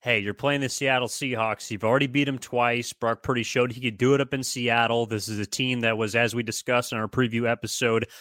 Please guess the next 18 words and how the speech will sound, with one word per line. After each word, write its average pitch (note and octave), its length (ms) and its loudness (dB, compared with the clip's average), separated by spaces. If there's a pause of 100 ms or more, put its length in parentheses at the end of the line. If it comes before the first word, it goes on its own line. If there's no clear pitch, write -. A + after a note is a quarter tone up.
(260)
unable D3 420 6
to A#2+ 100 0
stop C3 360 4
the A#2 100 2
run A#2+ 280 4
for A#2 120 -4
pretty C#3 240 0
much B2+ 280 -2
the A2 100 -8
second B2 360 2
half B2 300 2
of G#2+ 80 -6
the G2+ 60 -6
season. C3+ 640 2 (340)
It's A#2 160 -2
a A#2+ 40 0
team C#3 400 0
that A#2+ 220 6